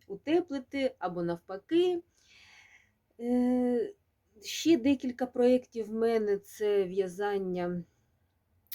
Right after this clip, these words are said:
залишків пряжі, що теж актуально, бо зараз купувати нову пряжу, ну,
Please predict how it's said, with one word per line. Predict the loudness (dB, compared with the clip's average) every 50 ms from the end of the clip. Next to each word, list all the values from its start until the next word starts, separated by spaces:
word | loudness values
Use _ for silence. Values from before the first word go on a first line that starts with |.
| -18 _ _ _ _ _ _ _ _ _ _ _ _ _
залишків | -16 -12 -4 0 0 2 4 2 2 0 -4 -12 -12 -12 -12 -14 _
пряжі, | -4 0 2 4 4 4 4 4 2 2 0 0 0 -2 -2 -4 -6 -10
що | -16 -12 -10 -8 -8
теж | -6 -4 -2 -2 0 0 -2
актуально, | -4 -4 -6 _ -2 0 2 4 4 4 2 2 0 -2 -4 -4 -6 _ _ _ _ _
бо | -14 -6 -2 0 2 2 2 2
зараз | 0 0 0 2 2 2 0 -2 -4 -6 -10 -16 -20 -20 _ _ _
купувати | -16 -14 -8 -6 -4 -2 0 0 -2 -2 -4 -6 -6
нову | -4 -4 -4 -4 -2 -2 -4 -4
пряжу, | -4 -6 -8 -6 -4 -2 -2 -2 -4 -4 -6 -8 -10 -10 _ -20 _ _ _ _ _
ну, | -12 -8 -4 -4 -4 -4 -4 -6